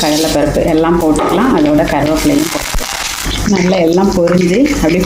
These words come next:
பொன்னிறமா வந்துடுச்சு. இப்போ இந்த வாழைக்காவை அது உள்ள தட்டிடலாம்.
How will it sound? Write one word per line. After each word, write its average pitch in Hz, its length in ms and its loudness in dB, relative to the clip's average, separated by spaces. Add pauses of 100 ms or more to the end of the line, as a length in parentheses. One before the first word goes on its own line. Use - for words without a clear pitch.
பொன்னிறமா 185 540 2
வந்துடுச்சு. 160 420 2 (140)
இப்போ 185 240 0
இந்த 160 180 2
வாழைக்காவை 165 580 0
அது 156 160 2
உள்ள 143 240 2
தட்டிடலாம். 139 500 -2